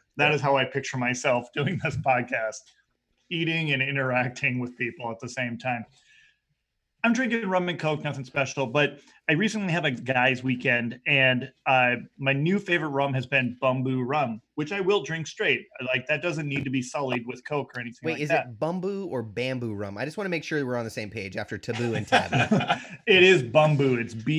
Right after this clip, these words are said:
Speaker 1: U M B U.
Speaker 3: Okay,
Speaker 1: Okay?
Speaker 3: thank you. Thank you.
Speaker 1: And so normally I get their, their regular dark rum, but I decided to spring for the X O, the extra old, right? Uh,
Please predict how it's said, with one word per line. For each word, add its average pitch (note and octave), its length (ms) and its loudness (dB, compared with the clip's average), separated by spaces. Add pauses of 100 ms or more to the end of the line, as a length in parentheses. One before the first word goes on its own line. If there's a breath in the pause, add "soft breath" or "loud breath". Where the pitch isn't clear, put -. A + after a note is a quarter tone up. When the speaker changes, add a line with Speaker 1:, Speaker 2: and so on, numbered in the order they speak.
Speaker 1:
U D#3+ 200 4
M C3 340 6 (200)
B B2 240 4
U. A#2 320 -4 (180)
Speaker 3:
Okay, A#2+ 140 -4
Speaker 1:
Okay? B2+ 260 2
Speaker 3:
thank C3 60 -4
you. C3 60 -18 (120)
Thank G2 220 -14
you. - 60 -20 (580)
Speaker 1:
And F3+ 160 4
so D#3 380 4 (260 loud breath)
normally F3+ 420 4
I E3+ 100 4
get D#3 240 0 (520)
their, C3+ 340 4
their C3 120 0
regular B2+ 880 0 (680)
dark B2+ 340 0
rum, C3+ 220 4
but A#2+ 100 2
I B2 80 2
decided D3 400 -2
to C#3+ 80 -2
spring C3 440 -2
for B2+ 120 -8
the A#2 260 -6
X A#2 380 -6
O, G#2+ 300 -6 (220)
the C#3 200 -6
extra - 420 -10
old, G#2 440 -8 (120)
right? C3 280 0 (480 loud breath)
Uh, C3+ 300 4